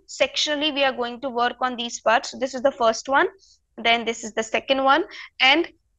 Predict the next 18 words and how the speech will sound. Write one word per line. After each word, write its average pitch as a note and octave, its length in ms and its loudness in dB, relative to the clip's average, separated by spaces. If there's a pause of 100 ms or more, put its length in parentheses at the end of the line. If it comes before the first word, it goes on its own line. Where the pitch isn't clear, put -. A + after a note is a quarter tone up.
(140)
definitely B3+ 640 2
the C4+ 220 4 (1900)
upper A#3+ 180 -2
section A#3 360 -6
area G#3+ 340 -2 (220)
we A#3+ 100 0
have G#3+ 180 4
to B3+ 160 0
going G#3+ 240 2
to D4 120 0
work A#3 260 4
upon, - 300 -10 (180)
and B3+ 200 0
lastly A3 540 0 (260)
this A3 220 -4 (100)
part, - 140 -4 (720)
जिसके B3 280 2
बाद A3 420 4